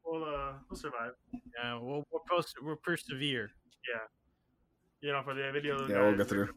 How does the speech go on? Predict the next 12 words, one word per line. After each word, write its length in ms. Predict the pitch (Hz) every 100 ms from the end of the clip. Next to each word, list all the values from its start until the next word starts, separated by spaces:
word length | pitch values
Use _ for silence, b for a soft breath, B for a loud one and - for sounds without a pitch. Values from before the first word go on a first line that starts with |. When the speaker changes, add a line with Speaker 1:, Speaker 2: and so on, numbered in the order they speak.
| -
Speaker 1:
hard 140 | - -
time 180 | 127 120
looking 160 | 120
at 120 | 120
this. 180 | 120 - _ _ _ _ _ _ - - _ _ _ _ -
Uh, 280 | 120 117 113
we'll 100 | 131
be 100 | 127
fine 300 | 120 127 127
in 100 | 123
audio-wise. 680 | 127 120 120 120 117 127 - - _ - 247 _ _ _ _ _
Speaker 2:
Yeah. 320 | - 131 135